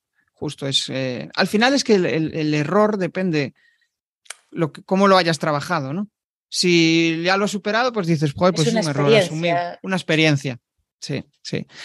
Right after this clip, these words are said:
Speaker 1: Esto de, o, eh, ¿cómo era? Lo de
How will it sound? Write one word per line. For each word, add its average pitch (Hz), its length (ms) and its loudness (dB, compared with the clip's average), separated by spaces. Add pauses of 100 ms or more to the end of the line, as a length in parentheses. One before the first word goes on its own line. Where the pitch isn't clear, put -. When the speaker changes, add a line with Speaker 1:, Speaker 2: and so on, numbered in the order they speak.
(140)
Speaker 1:
Esto 156 280 2
de, 139 480 4 (580)
o, - 300 2
eh, 160 200 4
¿cómo 165 240 0
era? 139 160 0
Lo 143 140 -2
de 139 500 -2